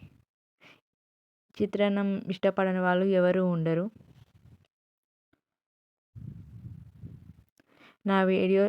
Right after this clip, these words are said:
చివరి వరకు చూసినందుకు చాలా చాలా థ్యాంక్స్ అండి.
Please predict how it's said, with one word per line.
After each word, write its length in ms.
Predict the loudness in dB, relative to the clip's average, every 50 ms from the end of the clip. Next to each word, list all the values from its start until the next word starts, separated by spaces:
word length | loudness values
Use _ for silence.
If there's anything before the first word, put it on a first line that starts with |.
| 0 -2
చివరి 300 | -2 0 2 4 4 4
వరకు 260 | 2 2 2 -2 -4
చూసినందుకు 640 | -2 0 0 0 0 -2 -2 -2 -2 -2 -2 -4
చాలా 360 | -2 0 2 2 2 2 2 0 -2
చాలా 340 | -2 0 2 2 2 2 0 -2 _ _ _
థ్యాంక్స్ 420 | 0 2 2 2 2 0 -2 -4 -2
అండి. 260 | -2 -2 -2 -2 -4